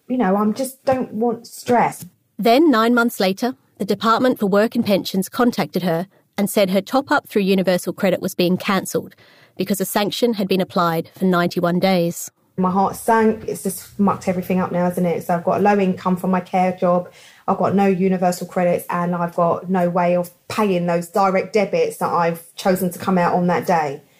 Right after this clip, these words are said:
Speaker 1: Ninety-one days sanction. A friend of mine helped me put a letter together, um, asking why, um, the sanction's been applied. Can we have a better understanding? Is there no way that the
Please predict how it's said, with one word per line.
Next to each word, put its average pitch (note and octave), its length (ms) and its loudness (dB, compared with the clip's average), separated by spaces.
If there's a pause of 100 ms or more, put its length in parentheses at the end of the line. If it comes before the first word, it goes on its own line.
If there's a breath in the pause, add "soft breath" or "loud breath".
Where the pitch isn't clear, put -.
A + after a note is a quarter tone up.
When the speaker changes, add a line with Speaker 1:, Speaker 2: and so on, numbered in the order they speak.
(460 soft breath)
Speaker 1:
Ninety-one F#3+ 460 2
days F3 260 0
sanction. - 720 -2 (420 loud breath)
A F#3 80 -8
friend G#3 220 2
of F#3+ 100 -4
mine G3 260 2
helped F#3+ 280 -2
me G3 160 -2 (220)
put F#3 100 -4
a G3 60 0
letter G#3+ 280 0
together, A3 540 2 (680 loud breath)
um, F#3 200 2
asking F#3+ 800 0
why, F#3+ 680 2
um, F3+ 400 -4
the F3+ 80 -6
sanction's F#3 420 -6
been F#3+ 160 -2
applied. A#3 840 0
Can F#3 120 -6
we F3+ 120 -2
have E3+ 200 -6
a F3+ 60 -2
better E3+ 420 -2
understanding? G#3+ 1040 0
Is F3 120 -4
there F#3 100 0
no G3 260 2
way F#3+ 220 0
that F3+ 200 -4
the F3+ 140 -2